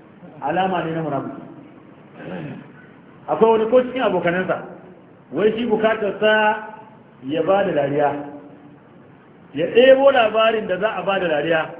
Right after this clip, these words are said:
a yi ta dariya har cikin kai ciwo. Kar ka yarda wannan ya zama shi ne ɗabi'arka. Annabi ya hana. Alamar munafiki ne,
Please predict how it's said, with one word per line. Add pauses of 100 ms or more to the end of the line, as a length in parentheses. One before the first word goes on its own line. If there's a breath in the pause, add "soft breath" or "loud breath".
(300)
a
yi
ta
dariya
har
cikin
kai
ciwo. (1900)
Kar
ka
yarda
wannan
ya
zama
shi
ne
ɗabi'arka. (880)
Annabi
ya
hana. (2000)
Alamar
munafiki
ne,